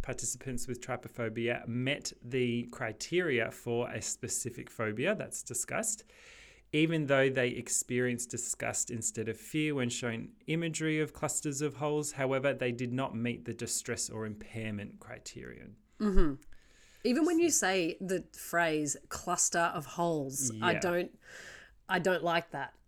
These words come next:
Speaker 1: Yeah. So it can be pretty common, right? And y-, it's okay to have, like, a general sort of discomfort,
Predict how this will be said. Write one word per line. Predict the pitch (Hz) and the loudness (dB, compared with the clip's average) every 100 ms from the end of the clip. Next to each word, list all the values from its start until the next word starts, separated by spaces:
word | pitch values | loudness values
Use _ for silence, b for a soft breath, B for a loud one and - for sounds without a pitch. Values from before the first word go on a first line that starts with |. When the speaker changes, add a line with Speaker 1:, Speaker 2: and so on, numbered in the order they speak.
| _ - - | _ -20 -10
Speaker 1:
Yeah. | 113 104 98 - _ B B B B | -8 -8 -12 -20 _ B B B B
So | - 208 | 0 2
it | 190 185 | 2 4
can | 226 | 4
be | 285 | 4
pretty | 240 220 208 | 0 0 0
common, | 196 175 156 143 | 0 0 2 0
right? | 120 113 135 | 0 0 -2
And | 135 139 | -4 -6
y-, | - 165 180 | -6 -6 -6
it's | - 165 | -6 -4
okay | 156 170 175 | -4 -2 -2
to | |
have, | 160 143 | -2 -2
like, | 131 120 | -4 -4
a | 113 | -6
general | - 123 127 123 | -2 0 0 -2
sort | - 120 | -2 -4
of | 110 | -6
discomfort, | 107 - - - 185 190 120 - | -4 -4 -2 0 0 0 -6 -6